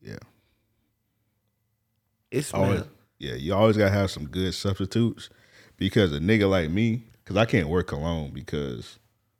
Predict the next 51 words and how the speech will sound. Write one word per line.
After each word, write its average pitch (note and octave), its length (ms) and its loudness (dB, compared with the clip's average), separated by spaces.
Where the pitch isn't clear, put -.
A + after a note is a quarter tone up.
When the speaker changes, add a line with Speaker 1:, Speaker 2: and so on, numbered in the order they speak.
Speaker 1:
I F#2 60 -2
Speaker 2:
You're F2 40 2
Speaker 1:
got, E2+ 160 2
Speaker 2:
allergic. G2 400 -4
Speaker 1:
I F#2+ 60 2
got F#2 140 4
a D2+ 40 0
bad E2+ 300 2
allergy. E2 420 0
So D#2+ 280 -2
since A2+ 220 0
I G#2+ 80 6
can't F#2+ 240 2
wear G2 120 2
cologne, A2+ 520 0
I G#2 120 2
gotta, G2 240 6
like, D#2+ 380 -2
do F#2 260 6
other F#2+ 260 6
things. E2+ 640 -4
Like, D#2 240 -2
for F2+ 160 0
example, E2 600 0
if E2 160 -6
I E2+ 80 0
pick F#2+ 200 0
a E2+ 80 -2
chick G#2 320 0
up, A2+ 180 6
a - 120 -10
car G#2 320 6
gotta E2+ 200 -2
smell E2+ 300 -4
amazing, D#2 600 -2
gotta E2 180 0
be E2 120 -2
clean. A2+ 580 4
I E2+ 60 0
gotta F#2 160 4
have F2 100 2
all G2 180 4
the G2+ 80 4
air G#2+ 160 8
fresheners A2 500 6
in A2 140 2
'cause G2 160 -2
I G#2 120 6
can't G2 200 2
wear F#2+ 140 4
cologne. F#2+ 500 0